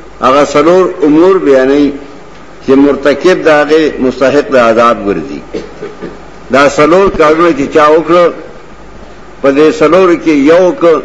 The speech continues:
نو هغه د عذاب د خدای مستحق وګرځید۔ یو شرک مستمر را، چې همیشه په شرک کې ژوند تیروي، نو اخري کې هغه مستحق د عذاب وګرځي۔ او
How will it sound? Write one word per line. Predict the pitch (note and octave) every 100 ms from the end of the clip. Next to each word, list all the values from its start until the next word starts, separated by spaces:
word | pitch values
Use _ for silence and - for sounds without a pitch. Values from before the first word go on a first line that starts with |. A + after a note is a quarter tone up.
| -
نو | B2+
هغه | C3+ C#3+
د | C3+
عذاب | B2 A#2+ C3+ B2+ A#2
د | A#2
خدای | A#2
مستحق | A2+ G#2 G#2 G2+ G#2
وګرځید۔ | F2 D#2+ C#2+ C#2+ A#1+ - - - - - - - - - - - - - - A2+
یو | D3+ E3 D#3+
شرک | - F#3+ E3+
مستمر | D#3+ D3 C#3 C#3 C3+ C3
را، | B2 B2+ G#2+ - - - - - - - - - - - - - - - -
چې | C3+
همیشه | D3 D#3+ D#3 F#3 E3+
په | E3+
شرک | F#3+ F#3+ E3
کې | D3
ژوند | D3 E3+ -
تیروي، | D#3 D3+ F3 E3 A#2+ - -
نو | A#2+
اخري | C3+ C3+ D#3 F3 D#3+
کې |
هغه | D3 D3
مستحق | C#3+ B2 C3 C3 B2+
د |
عذاب | A#2 A2 A2+ A2+
وګرځي۔ | G2+ F#2 D#2+ E2 - - - - - - - - - -
او | B2